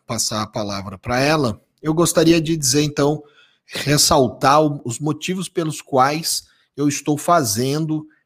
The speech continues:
essa live e farei outras várias lives. Será uma série de lives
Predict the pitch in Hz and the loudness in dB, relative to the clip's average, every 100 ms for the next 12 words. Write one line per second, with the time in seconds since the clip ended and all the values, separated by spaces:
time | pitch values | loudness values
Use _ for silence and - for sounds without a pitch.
0 | - 117 - 160 160 127 127 139 147 165 | -10 -6 -2 -2 0 0 0 -2 -4 -10
1 | _ _ _ 143 139 160 143 139 160 - | _ _ _ -8 -4 -2 0 0 -2 -6
2 | - 135 160 170 180 151 117 92 123 143 | -6 0 0 -2 -6 -6 -6 -2 2 2
3 | 170 175 - - 117 120 120 107 98 98 | 0 -2 -4 -6 -2 0 2 0 -4 -6
4 | - 127 120 151 151 - - 139 160 185 | -6 -6 -6 -6 -6 -4 -4 -2 -4 -4
5 | 156 147 110 110 117 139 185 - | -4 -4 -2 -2 -4 -6 -4 -4